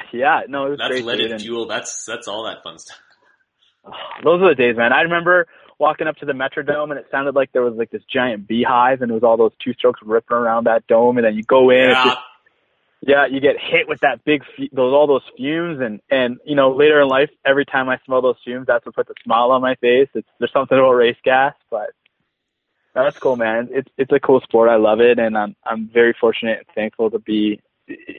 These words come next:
Speaker 1: being a part of it, even in the small part that I am. So it's
Speaker 2: Oh,
Speaker 1: been
Speaker 2: totally.
Speaker 1: cool.
Speaker 2: It's, uh, it, it's so different. Anyone who's never been to a Supercross race, that has never been out there when the, the two fifty,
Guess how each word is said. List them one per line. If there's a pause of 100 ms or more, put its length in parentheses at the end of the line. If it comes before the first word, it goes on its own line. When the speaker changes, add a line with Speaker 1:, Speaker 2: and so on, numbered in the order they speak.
(160)
Speaker 1:
being
a
part
of
it,
even
in
the (140)
small
part
that
I (180)
am. (100)
So (200)
it's
Speaker 2:
Oh,
Speaker 1:
been
Speaker 2:
totally.
Speaker 1:
cool. (380)
Speaker 2:
It's,
uh,
it,
it's
so
different. (180)
Anyone
who's
never
been
to
a
Supercross
race,
that
has
never
been
out
there (260)
when
the,
the
two
fifty,